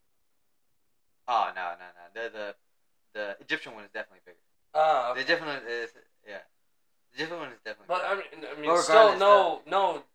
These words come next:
Speaker 2: I mean, that's still a giant feat of engineering.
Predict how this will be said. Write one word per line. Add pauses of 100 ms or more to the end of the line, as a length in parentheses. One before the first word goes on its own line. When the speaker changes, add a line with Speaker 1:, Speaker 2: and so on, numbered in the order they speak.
(720)
Speaker 2:
I
mean,
that's
still
a
giant
feat (440)
of
engineering.